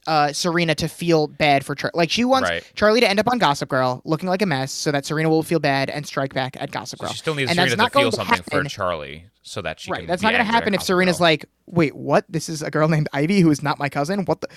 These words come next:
Speaker 1: Th-, th-, now Serena has to worry about that instead of Gossip Girl.
Speaker 2: Right, so Charlie's lucky that Diana needs, uh, Charlie in some way, even if she fired her, she still needs
Speaker 1: Right.
Speaker 2: her in a, a different way to keep Serena on her team.
Speaker 1: Right. Um,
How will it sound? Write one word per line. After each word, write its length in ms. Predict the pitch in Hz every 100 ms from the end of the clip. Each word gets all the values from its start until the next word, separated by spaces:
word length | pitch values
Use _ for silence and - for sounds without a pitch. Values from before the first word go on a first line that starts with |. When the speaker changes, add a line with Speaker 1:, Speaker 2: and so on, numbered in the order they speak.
| -
Speaker 1:
Th-, 380 | 151 180 - 190
th-, 180 | 226 202
now 240 | 214 240
Serena 300 | 269 277 254
has 120 | 226 220
to 60 |
worry 120 | 202
about 180 | 190 170 143
that 200 | 147 -
instead 260 | 156 - 147
of 60 |
Gossip 280 | 139 127 131
Girl. 160 | 123 -
Speaker 2:
Right, 140 | 123 98
so 400 | 110 104 95 - _ -
Charlie's 280 | 160 175 120
lucky 180 | 127
that 160 | 117 101
Diana 320 | 104 101 98
needs, 680 | 90 87 95 92 82 95 - _ _ _ _ -
uh, 420 | 90 78 76 76 - _ _ -
Charlie 220 | 113 80
in 80 | 76
some 180 | 82 73
way, 80 | 87
even 160 | 117
if 100 | 110
she 160 | - 104
fired 340 | 92 85 78
her, 160 | 80 76
she 120 | 95
still 120 | 95
needs 160 | 90 80
Speaker 1:
Right. 100 | 85
Speaker 2:
her 40 |
in 140 | 80 78
a, 180 | -
a 20 | 80
different 300 | 90 95 80
way 60 |
to 60 | 80
keep 200 | - -
Serena 240 | 85 80
on 120 | 73
her 100 | 78
team. 320 | - 78 69 - _ _ _ _ _ _ _ _ _ -
Speaker 1:
Right. 200 | 170 - _ - _ _ _ _ _
Um, 240 | 151 143